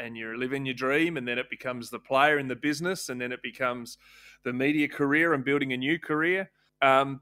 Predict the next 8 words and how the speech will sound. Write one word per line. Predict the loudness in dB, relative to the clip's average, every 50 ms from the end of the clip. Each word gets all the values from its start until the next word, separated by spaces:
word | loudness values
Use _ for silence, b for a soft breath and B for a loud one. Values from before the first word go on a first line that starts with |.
| _ 6
but, | 6 6 6 4
uh, | 0 0 2 2
yeah, | 2 4 4 6
I | 6 6 6
haven't | 6 4 2 2 -6 -4 -2
been | 2 2 2 4 2
a | 0
fan | -2 -4 -12 -2 0 2 2 4 2 2 0 -2 -4 -8